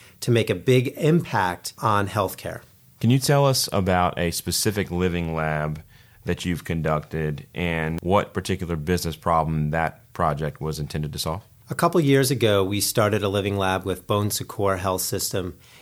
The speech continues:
Speaker 1: Bon Secours and the chief learning officer and clinical officers there wanted to look at the most efficient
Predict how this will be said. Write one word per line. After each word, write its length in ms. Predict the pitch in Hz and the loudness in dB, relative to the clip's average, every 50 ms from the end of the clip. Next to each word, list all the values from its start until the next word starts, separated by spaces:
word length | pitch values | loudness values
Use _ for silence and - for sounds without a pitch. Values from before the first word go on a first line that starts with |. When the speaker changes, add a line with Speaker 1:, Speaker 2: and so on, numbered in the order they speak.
| - - - | -20 -10 -2
Speaker 1:
Bon 220 | - 123 117 117 | 2 2 4 4
Secours 520 | 120 - - 117 - - 127 120 120 117 107 | 2 0 -2 -4 -2 0 2 4 4 4 2
and 80 | 101 | 2
the 60 | 98 92 | -2 -4
chief 320 | - - - 120 120 - | -4 -2 -2 -2 0 0
learning 260 | 117 110 107 110 107 | 0 0 2 0 0
officer 580 | 104 104 104 104 - - - - 113 104 101 101 | 2 2 2 0 0 -2 -2 0 0 2 2 0
and 180 | 95 92 92 | 0 -2 -4
clinical 360 | 90 - 127 110 107 - - 104 | -4 -2 -2 -2 -2 -2 0 0
officers 800 | 98 95 92 - 98 90 - - - 117 101 92 92 87 - - | 0 0 0 -4 -8 -8 -8 -8 -6 -6 -6 -6 -6 -8 -8 -4
there 380 | - 104 101 98 98 95 92 - - - - - - - _ - | -2 0 0 2 2 0 -2 -6 -14 -20 -20 -20 -20 -12 _ 0
wanted 320 | 117 110 110 110 110 107 | 2 4 4 4 4 2
to 100 | - - | -2 -2
look 280 | 107 98 107 104 98 - | -2 0 0 0 0 2
at 260 | 107 101 98 98 104 | 2 2 2 0 0
the 80 | 101 107 | 0 0
most 340 | 107 110 120 123 120 - - | 4 4 4 4 4 2 0
efficient 640 | 104 - - - 147 135 - - - 147 143 196 | -2 -2 0 0 2 2 2 2 0 0 0 -2